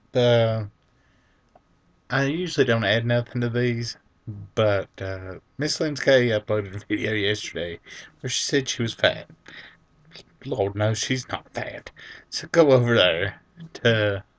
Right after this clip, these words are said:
I'll put the link to that video, and go over there and <laughs> tell her how not fat she is.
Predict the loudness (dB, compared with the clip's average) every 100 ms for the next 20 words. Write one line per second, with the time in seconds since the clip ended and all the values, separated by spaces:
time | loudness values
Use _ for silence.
0 | _ -8 -6 -4 -4 -4 -2 -2 -4 0
1 | 2 2 2 -2 0 -2 -4 -6 -14 -20
2 | -20 -20 -8 -2 6 6 6 6 4 4
3 | 0 -6 -2 -2 0 0 0 -2 -6 _
4 | _ 2 4 6 6 4 4 2 0 0
5 | -6 -14 -12 -12 -12 -16 -18 -18 -18 -16